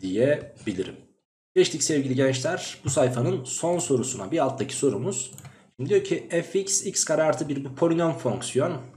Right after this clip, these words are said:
Akarı kokarı olmayan tertemiz canımız misimiz fonksiyon.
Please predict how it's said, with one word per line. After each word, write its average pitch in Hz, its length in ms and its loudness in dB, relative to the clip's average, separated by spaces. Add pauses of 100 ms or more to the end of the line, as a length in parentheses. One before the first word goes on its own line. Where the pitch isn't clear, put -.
(140)
Akarı 139 340 0
kokarı 135 320 0
olmayan 135 540 2
tertemiz 135 600 -2
canımız 139 480 0
misimiz 135 380 -2
fonksiyon. 110 680 -4